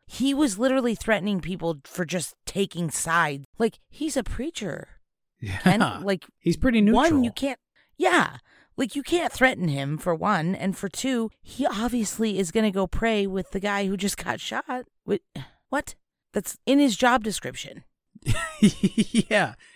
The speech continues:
Speaker 2: He is Switzerland of people. He not, he
Speaker 1: Yeah.
Speaker 2: doesn't have a side.
Speaker 1: Yeah. So anyway, these people are scared to death and they're fed up. They're just like, "What in the hell are we gonna do?"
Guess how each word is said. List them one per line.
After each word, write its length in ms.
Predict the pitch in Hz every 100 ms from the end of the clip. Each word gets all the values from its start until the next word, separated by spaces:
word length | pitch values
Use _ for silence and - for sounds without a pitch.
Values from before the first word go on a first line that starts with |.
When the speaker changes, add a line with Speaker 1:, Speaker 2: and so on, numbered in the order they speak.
| -
Speaker 2:
He 180 | 180 214
is 120 | 247
Switzerland 640 | - 208 214 202 175 156 147
of 160 | 131
people. 480 | 147 131 - - _ _
He 280 | 151 151 160 _ _ -
not, 240 | 170 185 -
he 60 |
Speaker 1:
Yeah. 80 | 196
Speaker 2:
doesn't 160 | 202 170
have 160 | 170
a 60 | 127
side. 440 | - - - - _
Speaker 1:
Yeah. 420 | 175 247 185 - - _ _ -
So 420 | - 233 202 185 -
anyway, 320 | 262 247 180
these 240 | 196 220
people 240 | - 220 190
are 100 | 139
scared 360 | - 180 175
to 60 | 156
death 300 | 143 127 -
and 160 | 127 139
they're 140 | 151
fed 300 | - 139 120
up. 320 | 120 - - - _ _ 156
They're 160 | 160
just 320 | 156 143 -
like, 300 | 135 120 123 -
"What 340 | - 139 160 -
in 180 | - 131
the 100 | 123
hell 540 | 110 - 143 147 156 -
are 100 | 135
we 120 | 131
gonna 220 | 139 131
do?" 260 | 127 -